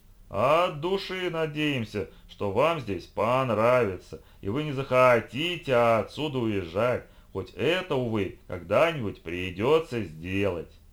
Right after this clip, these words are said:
Затем заиграли напыщенные фанфары, И началась музыка, сопровождаемая песней, исполненной торжественного пафоса. «Маас, великая святыня,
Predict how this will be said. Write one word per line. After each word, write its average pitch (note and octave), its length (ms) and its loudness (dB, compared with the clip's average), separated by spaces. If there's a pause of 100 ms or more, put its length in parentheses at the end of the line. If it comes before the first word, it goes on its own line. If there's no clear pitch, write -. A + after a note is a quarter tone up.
(340)
Затем D#3 300 -8
заиграли D3 360 -2
напыщенные A2+ 480 -6
фанфары, C#3+ 540 -2 (300)
И - 60 -8
началась B2+ 380 0
музыка, G#2 440 -4
сопровождаемая A2+ 720 -2
песней, A2 560 -6
исполненной G#2 440 -2
торжественного F2+ 520 -8
пафоса. - 480 -8 (640)
«Маас, F3 460 0
великая C3+ 480 -4
святыня, G#2+ 680 -6